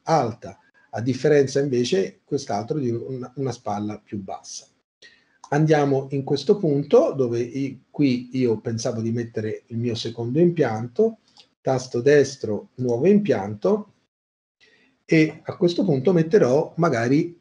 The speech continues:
qui abbiamo un osso più spesso, un impianto quattro per dieci.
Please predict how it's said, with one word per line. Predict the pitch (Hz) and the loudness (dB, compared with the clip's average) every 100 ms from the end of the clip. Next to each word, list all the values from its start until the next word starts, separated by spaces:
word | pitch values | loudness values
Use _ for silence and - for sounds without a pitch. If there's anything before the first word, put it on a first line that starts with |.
| _ | _
qui | 139 120 | 0 0
abbiamo | 107 110 110 | 0 -2 -2
un | 120 | -2
osso | 127 - 104 | -4 -6 -4
più | 180 | -4
spesso, | - 131 117 - 202 202 - _ _ _ - | -2 0 0 -2 0 0 -2 _ _ _ -2
un | 190 220 | 2 4
impianto | 208 131 113 117 117 147 - - | 4 2 0 -4 0 0 -2 -4
quattro | 135 110 - 113 | -4 -2 -6 -6
per | 110 101 | -8 -6
dieci. | 104 92 98 - 156 | -8 -6 -8 -8 -10